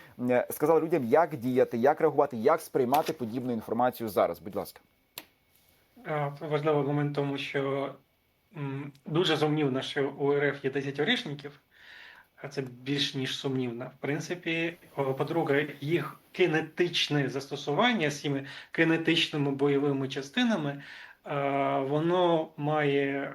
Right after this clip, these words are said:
Speaker 2: якби, за ефективністю приблизний еквівалент, як, е, п'ять шахедів за енергію. Ну, тобто, кинетична бойова частина, вона просто,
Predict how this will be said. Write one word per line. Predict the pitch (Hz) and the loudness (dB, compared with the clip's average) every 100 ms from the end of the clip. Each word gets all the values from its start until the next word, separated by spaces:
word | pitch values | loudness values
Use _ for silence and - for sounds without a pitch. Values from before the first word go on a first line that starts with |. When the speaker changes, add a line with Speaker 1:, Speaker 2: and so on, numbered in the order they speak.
| 139 | -4
Speaker 2:
якби, | 143 139 135 143 131 | -4 -4 0 2 2
за | 139 | 4
ефективністю | 143 139 - 165 151 143 - - 143 139 139 - - _ _ | 2 0 -2 -2 0 -2 -4 -4 -2 -2 -6 -16 -20 _ _
приблизний | 143 131 156 139 143 | -2 0 0 0 0
еквівалент, | 139 131 143 147 151 143 | 0 2 2 2 0 -6
як, | 123 135 131 135 - | -2 0 0 -4 -6
е, | 127 127 123 127 135 - 127 _ _ _ _ _ _ _ _ | -4 -2 -4 -4 -8 -12 -20 _ _ _ _ _ _ _ _
п'ять | - 143 147 | -2 0 2
шахедів | - 139 139 127 135 - - _ _ _ - | 2 2 2 0 -4 -12 -20 _ _ _ -4
за | 143 143 | 0 2
енергію. | 135 135 123 127 151 - _ _ _ _ _ _ | 2 0 -4 -8 -8 -18 _ _ _ _ _ _
Ну, | 165 | -4
тобто, | 143 143 - 131 135 - | -2 -2 0 -2 -2 -6
кинетична | - 156 156 175 - 143 | 0 0 0 -2 0 0
бойова | 156 151 156 | 2 2 0
частина, | 160 - 247 220 | -4 -2 0 0
вона | 139 139 156 | 0 -2 -2
просто, | 151 - 147 143 - | -4 -6 -6 -6 -8